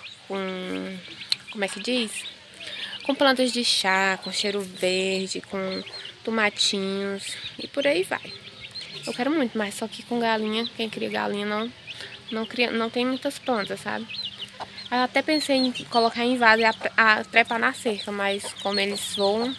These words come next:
né? As, as daqui a gente corta as galinhas, né? Mas a gente não pode se responsabilizar para dos outros. Fala, a galinha ciscando a água. Deixa a água, mulher.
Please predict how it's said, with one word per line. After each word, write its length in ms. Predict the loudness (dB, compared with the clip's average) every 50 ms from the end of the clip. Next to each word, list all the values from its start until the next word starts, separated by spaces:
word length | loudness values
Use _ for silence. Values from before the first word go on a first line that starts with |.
| -6 -6 -2
né? 260 | 0 2 2 2 -2 -6 -10 -8 -8 -8 -8 -10 -12 -10 -10 -8 -8 -8 -10 -10 -12 -10 -10 -10 -12 -12 -8 -4 -2 -2 -2 -4 -6 -6 -8 -8 -6 0
As, 220 | 2 2 2 2 0
as 240 | 2 2 2 4 4
daqui 220 | 2 2 2 2
a 40 | 2
gente 240 | 2 2 0 0 -4
corta 220 | -4 -2 -2 -2
as 100 | -2 0
galinhas, 320 | 0 0 0 2 0 0 0
né? 80 | 0 0
Mas 140 | -2 -2 0
a 60 | 0
gente 180 | 0 0 0 -2
não 60 | 0
pode 220 | 2 2 2 2
se 60 | 2 2
responsabilizar 720 | 0 0 0 -4 -6 -2 -2 -2 -2 -2 -2 0 0 0
para 160 | 0 0 -4 -4
dos 220 | -6 -6 -4 0
outros. 320 | 2 2 2 0 -2 -10 -10 -14 -16 -16 -20 -18 -18 -18 -18 -18 -18 -18 -18 -18 -18 -16 -14 -12 -12 -12 -10 -8 2
Fala, 300 | 6 8 8 8 8 6
a 40 | 6
galinha 300 | 6 4 4 4 2 0
ciscando 380 | -2 -4 -4 -2 -2 0 2
a 280 | 2 4 4 4 2 2
água. 120 | 0 -2 -8 -12 -14 -14 -16 -14 0
Deixa 240 | 2 2 6 8 8
a 300 | 10 12 12 12 10 10
água, 120 | 8 6 4
mulher. 380 | 2 4 6 6 6 6 4